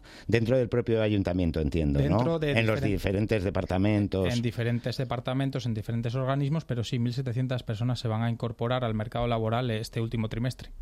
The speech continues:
Speaker 1: Bueno, pues, eh, seguiremos muy pendientes aquí, eh, desde Madrid Trabaja <laughs> de esa noticia y sobre todo de lo que le interesa seguramente al oyente que ahora mismo te acaba de escuchar, que es,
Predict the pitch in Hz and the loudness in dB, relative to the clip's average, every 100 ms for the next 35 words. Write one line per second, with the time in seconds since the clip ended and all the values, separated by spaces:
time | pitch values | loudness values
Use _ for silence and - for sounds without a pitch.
0 | - 82 78 101 90 - - 80 73 - | -4 0 4 4 2 -2 -2 0 0 2
1 | 80 78 76 76 - 82 80 95 107 123 | 2 2 4 2 2 2 4 4 4 4
2 | 107 95 98 92 87 85 101 95 90 85 | 4 4 2 2 0 0 2 4 4 4
3 | 85 82 87 92 87 87 101 104 98 104 | 4 2 2 2 2 2 2 2 2 2
4 | - 98 - - - - - - 110 98 | 2 0 0 -4 -6 -6 -4 0 2 2
5 | 107 101 95 92 92 113 107 139 123 107 | 2 4 4 2 2 0 2 2 2 2
6 | 92 - 110 131 135 - - 95 92 87 | 0 2 2 2 0 -8 -2 2 2 2
7 | 87 85 87 87 98 95 98 85 87 90 | 2 2 2 2 2 2 2 2 2 2
8 | 80 95 90 85 95 95 95 90 90 92 | 2 2 2 2 2 2 0 2 2 4
9 | 95 98 95 92 92 95 101 87 98 95 | 4 4 2 0 -2 -4 -4 0 0 2
10 | 101 101 95 104 - 107 123 - 95 98 | 2 2 0 -2 2 2 2 0 2 2
11 | 98 | 0